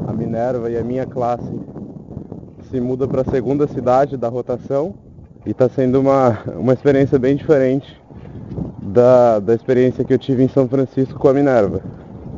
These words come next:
Não só pelo que a cidade tem a proporcionar, Berlim é uma cidade muito diferente de São Francisco, mas também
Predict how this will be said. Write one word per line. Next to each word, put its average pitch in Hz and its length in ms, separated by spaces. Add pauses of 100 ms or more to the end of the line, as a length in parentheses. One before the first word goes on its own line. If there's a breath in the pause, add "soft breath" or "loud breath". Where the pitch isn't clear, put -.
(200)
Não 147 200
só 165 220
pelo 156 240
que - 100
a 147 80
cidade 143 580
tem 139 200
a 135 60
proporcionar, 123 1400
Berlim 123 380
é 147 40
uma 147 140
cidade 135 320
muito 143 240
diferente 131 480
de - 60
São 123 120
Francisco, 123 640 (1040)
mas 131 240
também 156 640